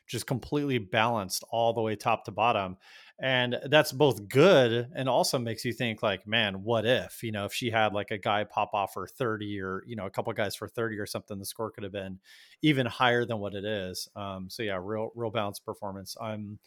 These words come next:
terrified. I, I think another reason why I've been talking myself out of actually being in the mix for this stuff is, I mean, I'm looking, I mean,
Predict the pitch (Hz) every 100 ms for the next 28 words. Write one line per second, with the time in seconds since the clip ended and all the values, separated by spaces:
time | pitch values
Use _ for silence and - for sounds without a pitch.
0 | _ _ _ _ _ _ - 139 131 117
1 | 131 117 127 160 156 160 220 240 202 143
2 | 127 123 135 135 110 107 120 107 127 117
3 | - 110 - 113 - 110 107 104 123 120
4 | - 127 113 110 107 92 110 - 107 95
5 | - - 92 107 95 107 98 104 107 101
6 | 98 135 120 107 110